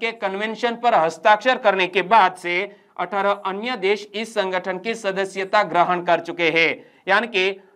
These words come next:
जब ओईसीडी का गठन किया गया तब स्थापक सदस्य देशों की संख्या थी बीस,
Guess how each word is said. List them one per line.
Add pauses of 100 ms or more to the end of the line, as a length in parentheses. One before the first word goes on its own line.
जब
ओईसीडी
का
गठन
किया
गया (400)
तब (120)
स्थापक
सदस्य
देशों
की
संख्या
थी
बीस,